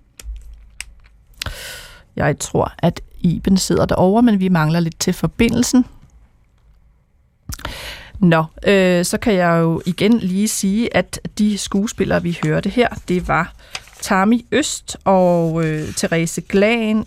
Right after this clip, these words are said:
Ellen Hillingsø og Hals og Herrestemmerne kommer senere, Carsten Bjørnlund og Nikolaj Kopernikus. Øhm, og det er altså den nye lydbog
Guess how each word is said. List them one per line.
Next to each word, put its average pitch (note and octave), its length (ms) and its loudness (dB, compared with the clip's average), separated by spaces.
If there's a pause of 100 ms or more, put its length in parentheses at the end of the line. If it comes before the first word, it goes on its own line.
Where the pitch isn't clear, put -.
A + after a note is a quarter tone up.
Ellen G#3 320 4
Hillingsø G3 640 0 (160)
og F#3+ 360 2 (120)
Hals - 280 -4
og G3 60 -4
Herrestemmerne F3 680 0
kommer - 280 -2
senere, F#3+ 340 2
Carsten F#3+ 340 0
Bjørnlund F3+ 540 0
og F#3 160 2
Nikolaj E3+ 500 -2 (480)
Kopernikus. - 800 2 (460)
Øhm, F3+ 600 4
og G3+ 280 2
det - 160 2
er G3 80 0
altså - 260 -2
den F#3 320 2
nye F#3 340 2
lydbog F#3+ 640 -2